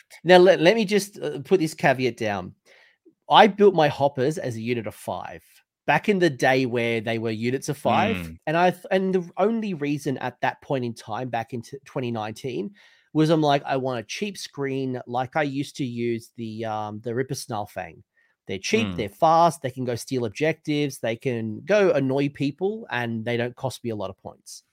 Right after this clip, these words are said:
Speaker 1: They got changed, so they're now units of ten, the big block of twenty wounds, um, and you can double reinforce them as Stuart likes to do it. What's, what's so good about them,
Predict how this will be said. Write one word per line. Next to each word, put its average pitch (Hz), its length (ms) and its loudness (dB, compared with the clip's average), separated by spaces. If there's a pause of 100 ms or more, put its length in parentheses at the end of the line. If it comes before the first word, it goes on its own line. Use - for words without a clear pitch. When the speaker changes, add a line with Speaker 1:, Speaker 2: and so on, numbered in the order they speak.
(540)
Speaker 1:
They 123 120 0
got 113 260 -2 (100)
changed, 147 440 0
so 139 60 -6
they're 117 100 -2
now 110 120 0
units 110 340 -6
of 95 100 -16
ten, 202 380 0 (240)
the 113 240 -8
big 110 220 -12
block 110 200 -8
of 101 60 -16
twenty 107 300 -8
wounds, 175 600 -6 (340)
um, 104 520 -4 (280)
and 117 760 -2
you 117 200 -6
can 151 200 -4
double 151 280 0
reinforce 165 580 0
them 110 280 -2
as 110 260 -8
Stuart - 420 -8
likes 104 280 -6
to 113 80 -12
do 101 180 -6
it. - 220 -14 (1400)
What's, 185 380 4
what's 156 280 -2
so 170 100 4
good 131 140 2
about 101 260 -4
them, 90 240 -12